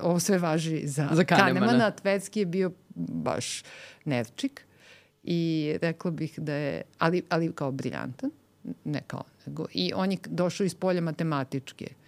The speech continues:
Speaker 2: Mhm.
Speaker 1: a, psihologije i
Speaker 2: Jer
Speaker 1: o-
Speaker 2: imamo i matematičku, naravno.
Speaker 1: Jer imamo i matematičku. Ove, i onda su oni krenuli da,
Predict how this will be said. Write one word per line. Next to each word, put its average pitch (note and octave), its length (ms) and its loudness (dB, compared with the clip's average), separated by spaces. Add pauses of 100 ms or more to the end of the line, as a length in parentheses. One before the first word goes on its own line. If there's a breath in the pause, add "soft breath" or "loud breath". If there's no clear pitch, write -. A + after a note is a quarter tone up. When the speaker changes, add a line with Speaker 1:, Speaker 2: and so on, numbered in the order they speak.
(340 soft breath)
Speaker 2:
Mhm. D3+ 180 6
Speaker 1:
a, C3+ 420 2
psihologije D3+ 1080 -2 (240)
i F3+ 440 -2 (140)
Speaker 2:
Jer C#3+ 200 6
Speaker 1:
o- - 20 4
Speaker 2:
imamo B2+ 300 4
i B2+ 60 2
matematičku, A#2 800 -4
naravno. D3+ 200 2
Speaker 1:
Jer C#3+ 120 4
imamo C3 280 2
i - 80 -4
matematičku. - 880 -6 (280)
Ove, D#3+ 840 -4 (200)
i E3 200 0
onda F3 200 2
su F3 140 -2
oni E3+ 180 0
krenuli D#3+ 480 0
da, C#3+ 400 -2